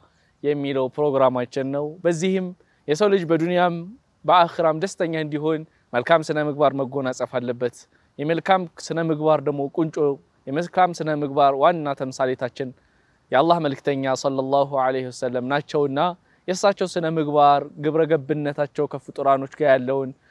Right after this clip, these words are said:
ስነ ምግባርስ ማለት ምን ማለት ነው የሚለውን ከመጀመሪያ ፕሮግራም ጀምሮ እስካሁን ድረስ እያየን ነበር። በባለፈው ፕሮግራማችንም ነቢዩ ሰለላሁ ዐለይሂ ወሰለም "እስኪ ከቤታቸው እንጀምር" ብለን ከሚስቶቻቸው ጋር የነበረውን ሁኔታ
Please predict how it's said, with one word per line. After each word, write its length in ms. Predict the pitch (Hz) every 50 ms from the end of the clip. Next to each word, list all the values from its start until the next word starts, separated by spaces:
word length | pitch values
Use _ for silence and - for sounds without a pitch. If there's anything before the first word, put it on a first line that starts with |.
| _ _ -
ስነ 140 | - 190 208 202
ምግባርስ 460 | 190 185 165 156 165 170 160 147 139 -
ማለት 260 | 151 143 139 143 139 -
ምን 120 | 156 156 156
ማለት 260 | 151 151 147 143 -
ነው 100 | - 151
የሚለውን 340 | 147 160 185 196 208 233 311 - _ _ _ _ _ _ -
ከመጀመሪያ 500 | 165 185 180 262 285 269 262 233 220 202
ፕሮግራም 420 | 185 190 180 165 156 165 165 160 160
ጀምሮ 320 | 151 180 180 180 196 220 214
እስካሁን 400 | 180 - - 196 196 180 175 165
ድረስ 260 | 147 151 175 226 247 - - - _ _ _ _ _
እያየን 380 | 156 165 196 208 214 233 214 190
ነበር። 280 | 156 123 101 95 101 - - _ _
በባለፈው 480 | - 117 135 160 165 160 160 147 156 139
ፕሮግራማችንም 720 | - 151 147 147 143 143 143 147 143 - - 175 220 285 - _ _ _ _ _ -
ነቢዩ 220 | 147 165 185 202 202
ሰለላሁ 460 | - 196 175 160 160 160 170 180 180 170
ዐለይሂ 260 | 156 147 151 151 147 147
ወሰለም 400 | - - 151 151 160 180 180 185 185 - _ _ _ _ _ _ _
"እስኪ 300 | 175 180 175 - - - 180 165 151 -
ከቤታቸው 600 | - 180 190 190 180 170 175 165 - - - 147
እንጀምር" 400 | 143 143 139 147 139 139 139 135
ብለን 260 | 147 160 165 196 202
ከሚስቶቻቸው 680 | 185 180 165 170 151 - 170 151 - - 151 - - 156
ጋር 120 | 139 147 147
የነበረውን 500 | 143 139 143 135 135 143 143 143 143 143
ሁኔታ 240 | 147 147 147 -